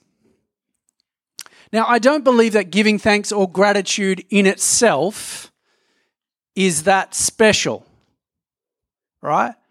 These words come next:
So let me give you an example. Who here got a nice Christmas present? Anyone here wanna share what they got? Nice Christmas present? Yeah. That dress, that's a beautiful dress,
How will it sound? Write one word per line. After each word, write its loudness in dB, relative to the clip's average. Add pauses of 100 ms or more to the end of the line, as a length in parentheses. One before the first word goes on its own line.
(400)
So 2
let 2
me 0
give 0
you 4
an 2
example. -2
Who 4
here 2
got 2
a 0
nice 0
Christmas -4
present? -8 (640)
Anyone 2
here 0 (760)
wanna 4
share 4
what 2
they 2
got? 2 (1300)
Nice 2
Christmas -2
present? 0 (320)
Yeah. -6 (1300)
That 0
dress, 2
that's -4
a 0
beautiful -2
dress, -10